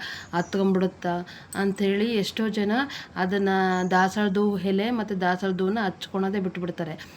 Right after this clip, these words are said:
ಹಾಗೆ ಆಗಬೇಡ. ನಾವು ಈಸಿ ಮೆಥಡಿಂದ ನಿಮಗೆ ನಾವು ಆಯಿಲ್ ಅಪ್ಲೈ ಮಾಡೇ ಇಲ್ವೇನೋ ಅನ್ನೋ ರೀತಿಯಲ್ಲಿ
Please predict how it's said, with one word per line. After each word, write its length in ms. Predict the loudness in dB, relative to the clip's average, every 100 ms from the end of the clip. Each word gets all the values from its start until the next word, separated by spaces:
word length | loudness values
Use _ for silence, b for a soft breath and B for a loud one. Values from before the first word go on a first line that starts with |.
| B 0
ಹಾಗೆ 380 | 4 4 2 -4 -6
ಆಗಬೇಡ. 640 | -4 2 2 4 4 4 2 -2 B B -2
ನಾವು 240 | 0 2
ಈಸಿ 500 | 0 0 4 4 4
ಮೆಥಡಿಂದ 600 | 4 2 2 0 2 0 0 -4 B B B
ನಿಮಗೆ 680 | 2 4 4 4 2 0 -8 0
ನಾವು 300 | 2 2 0
ಆಯಿಲ್ 380 | 2 2 4 2
ಅಪ್ಲೈ 420 | 0 0 2 4
ಮಾಡೇ 400 | 4 6 6 4
ಇಲ್ವೇನೋ 840 | 2 4 4 4 4 6 4 2 0
ಅನ್ನೋ 240 | 0 2
ರೀತಿಯಲ್ಲಿ 760 | 4 4 4 2 4 4 4